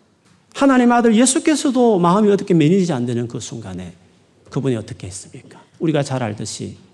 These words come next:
겟세마네 동산에 올라가서 뭐 헌발치에 제자들을 보라고 하시면서 같이 기도해달라고 하면서 가셔서 그렇게 기도하지 않습니까? 온몸이 땀에 젖을 정도로 그렇게 기도했고,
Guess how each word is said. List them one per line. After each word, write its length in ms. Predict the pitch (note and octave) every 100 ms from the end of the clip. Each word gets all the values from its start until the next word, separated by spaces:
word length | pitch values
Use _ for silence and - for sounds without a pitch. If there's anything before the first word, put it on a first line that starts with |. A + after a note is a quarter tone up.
| _ _ _
겟세마네 420 | - C3 C#3+ C3 A#2+
동산에 540 | A2+ A2+ A2+ A#2 G#2+
올라가서 680 | - A2 G2 F#2+ - F#2 F2+ _ _ _ _ _ -
뭐 100 | A#2
헌발치에 640 | C#3+ C#3 B2+ A#2+ C3 A#2
제자들을 500 | B2 A#2 A#2 A2+ G#2
보라고 320 | - C3 A2
하시면서 400 | G2+ F#2+ F#2+ F#2+
같이 260 | - B2 B2+
기도해달라고 540 | D#3 C3+ A2 G2 G2
하면서 480 | F#2+ F#2+ F#2+ - F2+ - - _ _ _ -
가셔서 540 | G2+ A2+ - A2 A2
그렇게 340 | - - C4+ A#3
기도하지 460 | - F3 A2 G#2+
않습니까? 320 | D2+ - C#3+ -
온몸이 960 | D#3 F3 F#3+ G3 F3+ F3+ C#3 - - -
땀에 320 | E3 D#3+ D#3+
젖을 340 | C#3+ B2+ D3
정도로 460 | C#3 G2 E2 E2 - _ _ _ _ _ _ _ _ _ _
그렇게 280 | - C3 -
기도했고, 600 | - - F2 E2 - -